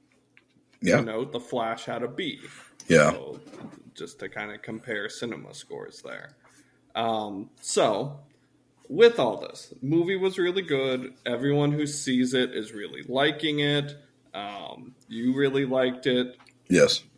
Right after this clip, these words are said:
Speaker 2: Unfortunately, it has bombed at the box office.
Speaker 1: Yeah.
Speaker 2: Um, it did debut at number one. It knocked Barbie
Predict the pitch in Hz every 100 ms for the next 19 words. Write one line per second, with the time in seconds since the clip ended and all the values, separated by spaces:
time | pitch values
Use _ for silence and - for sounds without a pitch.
0 | _ 113 110 - - 165 185 175 175 160
1 | 147 139 123 113 117 - - - 110 113
2 | 110 104 101 - 110 - 95 90 - -
3 | 85 - - - - - _ _ - 87
4 | 87 85 92 - 123 127 127 185 254 254
5 | - 170 180 170 147 165 165 147 170 214
6 | 135 117 180 - 127 123 117 113 143 -
7 | - 113 107 107 120 180